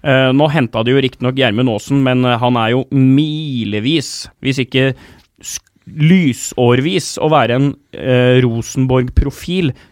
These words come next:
ennå. Eh, og, eh, det er, det er litt spesielt, altså, at, at Rosenborg er i den situasjonen med den historikken de har hatt, eh, og, og dill og dall, at Helland er den eneste som er igjen.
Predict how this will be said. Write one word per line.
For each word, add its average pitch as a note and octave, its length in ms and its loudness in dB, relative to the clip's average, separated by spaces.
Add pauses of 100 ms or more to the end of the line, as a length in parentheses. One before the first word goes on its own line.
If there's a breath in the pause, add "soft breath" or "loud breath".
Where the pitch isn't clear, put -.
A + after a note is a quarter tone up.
(220 soft breath)
ennå. G3+ 280 4 (720 soft breath)
Eh, C3+ 640 2 (140)
og, E3 400 2
eh, - 260 -14 (140)
det D3 260 0
er, A3 380 -2
det G3+ 240 -2
er - 160 -6
litt C#4 160 -4
spesielt, C#4+ 640 -4
altså, E4 220 -6 (160)
at, - 320 -8
at G#3 160 -2
Rosenborg F3 480 0
er E3 140 2
i F3 60 -2
den E3 120 0
situasjonen E3 640 -2
med F3 160 0
den E3 140 0 (320 soft breath)
historikken D#3+ 720 0
de E3 80 2
har D#3 80 2
hatt, - 400 -6
eh, E3 260 4
og, D#3 540 2
og D3 100 0
dill D#3 220 2
og D#3+ 80 0
dall, F#3 220 0 (420 soft breath)
at - 240 -2 (260)
Helland A3+ 380 0
er G#3 100 -6
den E4 140 -2
eneste C#3 320 -2
som A#3 100 -6
er F3+ 220 -2
igjen. - 120 -20